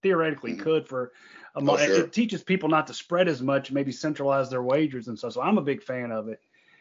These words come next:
Speaker 1: and I look forward to it. It actually brings me to another question, uh, that thinking about this,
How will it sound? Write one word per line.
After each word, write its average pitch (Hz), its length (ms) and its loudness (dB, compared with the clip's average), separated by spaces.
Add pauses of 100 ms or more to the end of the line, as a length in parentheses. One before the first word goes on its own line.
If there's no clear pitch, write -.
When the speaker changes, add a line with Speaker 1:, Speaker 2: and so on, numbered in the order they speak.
(220)
Speaker 1:
and 123 320 -2
I 139 100 4
look 139 240 4
forward 139 280 -2
to 135 100 -2
it. 135 80 -2
It 147 120 -2
actually 220 240 0
brings 180 240 4
me 165 100 6
to 143 100 -2
another 156 260 2
question, 175 520 0
uh, 123 180 -2 (100)
that 135 140 -8 (960)
thinking 214 260 4
about 127 280 0
this, 127 380 -4